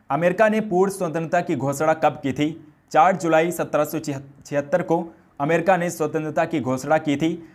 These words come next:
और चार जुलाई को ही अमेरिका का स्वतंत्रता दिवस मनाया जाता है। आधुनिक गणतंत्र की जननी किसे कहा जाता है? अमेरिका को आधुनिक गणतंत्र की जननी, जननी कहते हैं,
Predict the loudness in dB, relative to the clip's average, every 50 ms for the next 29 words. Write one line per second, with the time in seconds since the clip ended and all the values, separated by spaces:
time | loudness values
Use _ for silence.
0 | _ _ -6 -6 -6 0 2 4 6 6 4 4 2 2 2 2 2 0 -2 -4
1 | -2 -2 -4 -6 -8 -12 _ -20 _ -4 -4 -2 0 0 0 2 2 2 2 4
2 | 2 0 0 0 -2 -4 -4 -2 -2 -4 -4 -4 0 0 0 0 2 0 0 -2
3 | -2 -2 -2 0 2 2 0 2 2 0 0 0 -2 -4 -6 -8 -10 -12 -14 -18
4 | -20 -20 _ _ _ 0 2 4 4 4 2 0 0 0 0 0 0 0 0 0
5 | -2 -2 -2 -4 -4 -4 -4 -2 -2 -2 -2 0 -2 -4 -4 -4 -4 -2 -2 0
6 | 2 4 4 4 4 4 0 0 0 -2 -2 -4 -6 -8 -14 -20 _ _ _ -2
7 | -2 0 0 0 0 2 2 2 4 2 0 0 0 -4 -6 0 4 4 4 4
8 | 4 0 -2 -2 0 0 -2 -2 -2 -6 -6 -6 -8 -6 -6 -6 -4 -4 -4 -4
9 | -4 -6 -8 -6 -6 -2 -2 -2 -2 -2 -2 -2 -4 -2 0 0 0 0 -2 -4